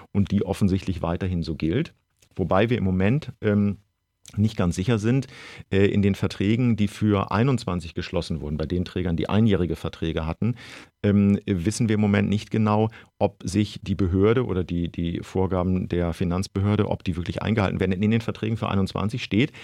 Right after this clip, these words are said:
dass Mittel, die in einundzwanzig nicht verbraucht wurden, als Rückstellungen ins Folgejahr übertragen werden können.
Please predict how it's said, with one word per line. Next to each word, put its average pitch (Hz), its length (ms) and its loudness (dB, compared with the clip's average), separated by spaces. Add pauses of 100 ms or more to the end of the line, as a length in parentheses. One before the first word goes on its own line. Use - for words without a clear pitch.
(220)
dass 90 160 -6
Mittel, 104 280 2
die 101 100 -2
in 90 100 0
einundzwanzig 95 600 -2
nicht 85 160 -4
verbraucht - 460 -4
wurden, - 200 -2
als - 240 -6
Rückstellungen 107 580 0
ins - 220 -4
Folgejahr 92 440 -2
übertragen 98 500 0
werden 78 240 -2
können. - 300 -10